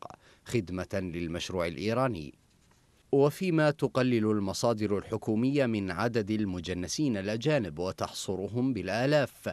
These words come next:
إلا أن مراكز رصد كشفت عن تجنيس عشرات الآلاف من الموالين لإيران في فترة حكومة نور المالك الأولى والثانية، ويأتي في مقدمة هؤلاء طلاب الحوزة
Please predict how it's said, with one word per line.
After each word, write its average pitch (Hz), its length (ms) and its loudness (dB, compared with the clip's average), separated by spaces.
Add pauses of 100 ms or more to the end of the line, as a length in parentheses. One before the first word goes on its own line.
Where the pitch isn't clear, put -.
(280)
إلا 98 400 -2
أن 87 220 -6
مراكز 95 480 -4
رصد 117 640 -2
كشفت 110 520 -4
عن 82 280 -10
تجنيس 95 680 -2 (120)
عشرات 104 580 -2
الآلاف 131 640 0
من 90 200 -6
الموالين 95 600 -2
لإيران 117 680 0 (260)
في 107 140 -2
فترة 92 400 -6 (100)
حكومة 101 480 -4
نور 101 280 -2
المالك 120 540 0
الأولى 131 380 4
والثانية، 98 720 0 (320)
ويأتي 104 480 0
في 82 160 -8
مقدمة 87 840 -4
هؤلاء 131 720 2
طلاب 90 380 -2
الحوزة 110 680 0